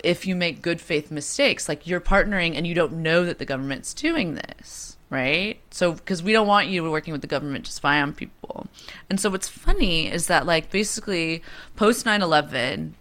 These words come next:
you know, you get these, you know, before Snow-, way before Snowden, you get these first reports in the New York Times, like, around, uh, two thousand five,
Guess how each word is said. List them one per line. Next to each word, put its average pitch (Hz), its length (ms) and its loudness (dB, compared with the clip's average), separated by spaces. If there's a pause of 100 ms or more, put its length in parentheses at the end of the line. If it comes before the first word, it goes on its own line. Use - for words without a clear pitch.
(140)
you 160 100 -4
know, 156 80 0
you 156 160 -2
get 165 160 0
these, - 400 -10 (140)
you 175 100 -6
know, 139 80 -2
before 208 380 0
Snow-, 175 240 -2
way 190 240 4
before 196 260 -2
Snowden, 135 420 -4
you 147 120 -4
get 156 180 -2
these 156 220 -8
first 175 240 -4
reports 170 360 -6
in - 40 -20
the 165 80 -8
New 160 80 -2
York 147 180 0
Times, 160 600 -2
like, 127 180 -4
around, 135 560 -4 (400)
uh, 147 380 2
two - 120 -6
thousand 151 320 -2
five, - 720 0